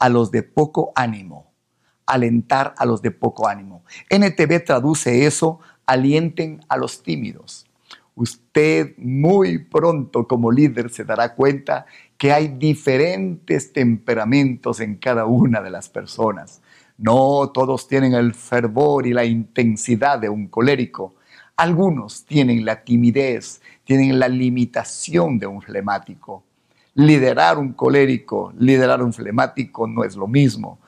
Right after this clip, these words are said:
Pronto aprenderá usted a reconocer las características de cada uno de aquellos que Dios ha puesto a su alrededor. Efectivamente, existen cuatro temperamentos básicos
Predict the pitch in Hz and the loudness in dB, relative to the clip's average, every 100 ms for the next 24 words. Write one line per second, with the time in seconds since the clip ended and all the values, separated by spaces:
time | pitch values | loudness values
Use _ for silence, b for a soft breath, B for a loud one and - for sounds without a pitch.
0 | b - 127 147 151 - - 120 113 117 | b -4 0 0 0 -4 -2 -2 0 0
1 | 123 117 - 123 - _ - 117 117 120 | -2 -2 -2 -2 -4 _ -4 -2 -2 -4
2 | 139 139 - 147 139 139 143 123 113 110 | -4 -4 -2 -2 0 0 -2 -2 -2 -4
3 | - - 107 104 _ 110 110 120 - 113 | -6 -6 -6 -6 _ -4 0 -2 -4 -16
4 | - 110 113 101 - 131 127 127 143 131 | -6 -6 -6 -10 -2 0 0 2 2 2
5 | 110 110 113 - 123 110 107 - B B | -2 -4 -6 -2 0 0 -6 -12 B B
6 | - 120 113 131 113 95 120 120 - 98 | -2 0 2 -2 -2 -6 -4 -4 -4 -12
7 | 101 98 98 101 101 107 104 b b - | -8 -8 -10 -12 -2 -2 -2 b b -10
8 | 113 170 - 185 190 175 143 85 _ b | -4 -4 -2 -2 -2 -4 -6 -12 _ b
9 | - 110 135 - 110 - 147 165 - 113 | -6 -6 -4 -2 -2 0 0 0 -4 -10
10 | 107 104 101 98 104 104 - 107 156 151 | -8 -8 -8 -10 -10 -14 -12 -2 -2 -2
11 | 156 - 151 - | -10 -4 -4 -4